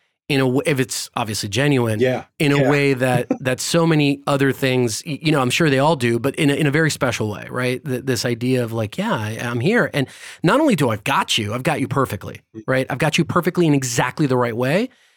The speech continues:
Speaker 1: And you can discover the fullness of who you are only if you do this."
Speaker 2: Yeah.
Speaker 1: Like, it is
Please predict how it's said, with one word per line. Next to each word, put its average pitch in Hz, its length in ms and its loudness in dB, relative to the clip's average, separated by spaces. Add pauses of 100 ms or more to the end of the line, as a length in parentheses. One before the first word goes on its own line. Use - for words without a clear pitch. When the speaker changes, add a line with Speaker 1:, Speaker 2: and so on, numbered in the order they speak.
(220)
Speaker 1:
And 139 160 4
you 147 120 4
can 143 160 2
discover 139 400 0
the 127 80 0
fullness 139 340 0
of 123 80 -6
who 143 80 0
you 123 220 4
are 123 180 2
only 135 300 2
if - 100 -4
you 113 80 -4
do 101 140 -2
this." - 360 -10
Speaker 2:
Yeah. 120 100 -14 (100)
Speaker 1:
Like, 131 340 -2
it 185 180 4
is 160 220 4